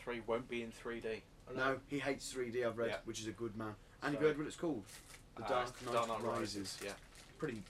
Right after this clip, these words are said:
Speaker 3: awful name, but never mind.
Speaker 1: No Riddler either, but we'll discuss that closer to the
Speaker 3: That's
Speaker 1: time of it.
Speaker 3: another day.
Speaker 1: Yeah.
Speaker 3: But it's, I don't know, just, if it's left open, sometimes having a sequel adds to it. But films
Speaker 1: Yeah.
Speaker 3: like The Thing and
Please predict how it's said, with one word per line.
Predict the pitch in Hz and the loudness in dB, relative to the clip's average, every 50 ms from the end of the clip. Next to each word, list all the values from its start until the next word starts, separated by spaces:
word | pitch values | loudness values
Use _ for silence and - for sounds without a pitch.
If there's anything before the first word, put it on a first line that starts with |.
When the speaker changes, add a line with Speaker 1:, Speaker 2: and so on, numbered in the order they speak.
| - - | -6 -4
Speaker 3:
awful | 101 90 82 - 101 98 | -4 -4 -4 -6 -8 -6
name, | 92 92 107 120 143 - - | -6 -6 -6 -6 -6 -6 -6
but | - 101 92 | -6 -4 -4
never | 92 95 117 | -4 -4 -4
mind. | 139 147 - - - - - - 101 113 | -4 -6 -8 -12 -12 -12 -12 -6 0 4
Speaker 1:
No | 127 139 143 | 6 6 6
Riddler | 127 127 143 143 - 127 113 110 117 | 6 6 6 6 6 2 2 2 2
either, | 120 110 98 101 - | 0 0 -4 -4 -2
but | 117 110 | 0 0
we'll | 110 120 | 0 0
discuss | - 127 - - - 127 - - | -2 -4 -4 -2 -2 -4 -4 -2
that | - 113 110 - - - | 0 0 0 0 -2 -4
closer | - 110 101 - - | -6 -6 -4 -4 -6
to | - - 107 | -6 -6 -4
the | 98 101 | -2 0
Speaker 3:
That's | 110 110 110 | 0 0 2
Speaker 1:
time | 127 117 | 2 0
of | 117 | 0
it. | 127 | 0
Speaker 3:
another | 131 135 135 147 | 0 0 0 -2
day. | - 117 127 123 - - 78 120 117 117 120 | -2 -2 -2 -2 -2 -2 -4 -6 -8 -6 -6
Speaker 1:
Yeah. | 120 107 98 - - - - - | -6 -6 -6 -10 -14 -10 -2 2
Speaker 3:
But | 165 165 156 - - | 4 4 2 2 -2
it's, | 175 180 175 165 - - - - - | -2 -2 -2 -2 -4 -6 -4 0 4
I | - 185 | 4 4
don't | - 98 90 | 4 2 -4
know, | 98 - 104 - | -4 -6 -6 -4
just, | - 170 170 - - - - - - - - - - - - - - - - - - | -2 -2 -2 -2 -4 -10 -12 -14 -16 -18 -18 -18 -18 -20 -16 -12 -10 -10 -10 -6 -2
if | - 196 196 - | -2 -2 0 0
it's | 254 - - | -2 -2 0
left | 202 208 190 - - | 0 0 0 0 0
open, | 165 165 165 143 - - 90 - 101 107 - - - - - - - - - - - - - - | 0 0 0 -2 -4 -8 -8 -8 -8 -10 -12 -14 -14 -14 -18 -18 -18 -18 -20 -20 -20 -20 -18 -10
sometimes | - - - - 214 220 208 185 - 127 101 95 98 98 101 104 107 - 113 | -4 0 2 4 4 4 2 0 -2 -2 -2 -2 -2 -2 -2 -4 -6 -4 -2
having | 117 120 120 117 117 | -2 -2 -2 -2 -4
a | |
sequel | 113 - - 120 107 92 - 104 104 98 - - | -2 -2 -2 -2 -4 -4 -6 -6 -6 -6 -6 -6
adds | 120 123 113 98 - - | -6 -6 -6 -6 -8 -8
to | - 98 | -8 -8
it. | 92 90 - - - - - | -8 -8 -10 -12 -16 -8 -2
But | 127 123 120 - - | -2 -2 -2 -2 0
films | 170 165 160 151 139 | 2 2 2 2 0
Speaker 1:
Yeah. | 139 127 | 0 0
Speaker 3:
like | 120 - - - 104 | 0 0 -2 -6 -6
The | 135 131 | -6 -6
Thing | - - 139 120 98 82 85 92 107 - - - - - - - - | -2 -2 -2 -2 -2 -4 -8 -12 -14 -16 -18 -18 -18 -16 -14 -8 -4
and | - 113 110 107 104 101 101 | -2 -2 -2 -2 -4 -6 -8